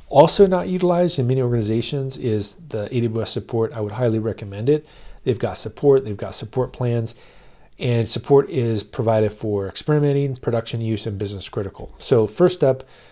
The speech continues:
let's talk about a tam, or technical account manager, uh,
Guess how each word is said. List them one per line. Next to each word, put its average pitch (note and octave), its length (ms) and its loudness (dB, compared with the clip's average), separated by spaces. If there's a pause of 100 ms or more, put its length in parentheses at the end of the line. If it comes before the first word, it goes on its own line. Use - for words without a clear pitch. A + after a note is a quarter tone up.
(120)
let's C3 140 -2
talk - 160 2
about A#2 180 2
a F#2 60 -6
tam, A#2+ 580 -2
or G#2 160 -2
technical A#2+ 460 -4
account A#2 320 -6
manager, A#2+ 480 0 (580)
uh, A2 300 -2